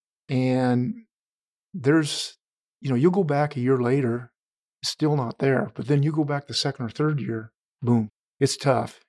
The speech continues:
It's just tougher than hell. And, uh, you've gotta stay on it. And that's one reason we're still going, is because we sti-, we still got, we still got somewhat of a problem.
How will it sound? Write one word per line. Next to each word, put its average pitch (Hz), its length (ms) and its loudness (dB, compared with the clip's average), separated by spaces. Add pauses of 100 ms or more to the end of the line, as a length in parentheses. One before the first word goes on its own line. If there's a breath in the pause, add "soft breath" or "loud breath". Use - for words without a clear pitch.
(120)
It's 123 160 -2
just - 240 2
tougher 131 440 0
than 123 240 -2
hell. 113 340 0 (760)
And, 120 320 0
uh, 117 220 -2 (340)
you've 131 200 0
gotta 135 240 2
stay 135 260 2
on 139 240 0
it. - 100 -10 (720)
And 120 100 -2
that's 120 200 0
one 139 160 0
reason 131 320 0
we're 127 80 0
still 131 260 0
going, 123 380 0
is 104 60 -4
because 117 440 -2 (340)
we 226 120 0
sti-, - 180 0
we 151 100 4
still 170 220 -2
got, 175 240 -4
we 147 80 -4
still 175 240 2
got 175 200 -2 (240)
somewhat 143 260 0
of 139 60 -2
a 117 40 -8
problem. - 260 -6